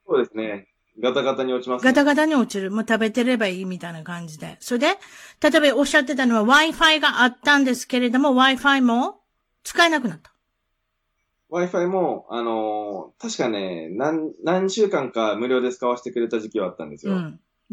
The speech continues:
Speaker 2: だんだんケチになるんですか？
Speaker 1: で、ただ、あの、まあ、クルーもご存知の通り多いじゃないですか。
Speaker 2: うん、うん。
Speaker 1: 千人、
Speaker 2: 二千人とかですよ、
Speaker 1: 二千人。
Speaker 2: そんな。うん。
Speaker 1: はい。その人数が無料Wi-Fiを使いまくると、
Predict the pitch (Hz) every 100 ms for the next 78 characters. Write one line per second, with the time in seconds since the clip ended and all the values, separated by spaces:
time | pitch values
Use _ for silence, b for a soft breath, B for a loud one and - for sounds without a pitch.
0 | 190 - 180 233 254 254 247 247 170 175
1 | 135 - 220 254 _ _ _ _ _ _
2 | _ _ _ _ _ _ _ 185 165 -
3 | - _ _ _ _ _ _ - 113 90
4 | - 98 92 87 85 - - 117 - -
5 | 170 214 180 98 - _ _ 110 127 147
6 | 123 101 92 101 151 110 82 76 - 196
7 | 202 196 208 185 190 190 185 180 - 240
8 | 262 226 185 165 160 - 156 226 185 311
9 | - 170 151 143 - 165 156 165 _ _
10 | _ _ _ _ _ _ 92 73 - 98
11 | 151 147 147 156 147 123 104 104 98 87
12 | 104 123 135 131 131 127 101 95 - 107
13 | 107 117 104 85 82 76